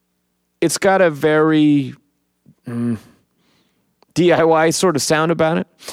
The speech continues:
They're using a lot of expensive gear, and so it still sounds good, but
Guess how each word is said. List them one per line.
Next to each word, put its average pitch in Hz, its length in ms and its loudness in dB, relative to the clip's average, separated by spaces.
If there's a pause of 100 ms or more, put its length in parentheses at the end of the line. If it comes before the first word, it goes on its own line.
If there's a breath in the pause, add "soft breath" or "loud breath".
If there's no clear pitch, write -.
They're 156 120 2
using 175 280 2
a 147 60 0
lot 147 220 2
of 127 80 0
expensive 123 560 -4
gear, 156 420 -2 (360 loud breath)
and - 120 -4
so 131 220 2
it 113 100 -2
still 117 560 -2 (400)
sounds 123 560 -2
good, 120 440 0 (400 loud breath)
but 98 520 -2